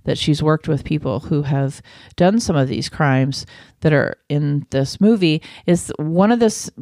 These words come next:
one of the more important for me s-, symbolic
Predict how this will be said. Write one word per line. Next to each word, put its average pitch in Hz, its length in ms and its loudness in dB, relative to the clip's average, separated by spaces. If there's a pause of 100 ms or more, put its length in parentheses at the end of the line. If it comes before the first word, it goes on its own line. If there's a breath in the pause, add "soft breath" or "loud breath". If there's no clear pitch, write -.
(260)
one 214 320 0
of 247 80 0
the 233 60 2
more 185 260 4
important 165 480 0
for 170 160 -2
me 151 300 2
s-, - 340 -6
symbolic 143 960 0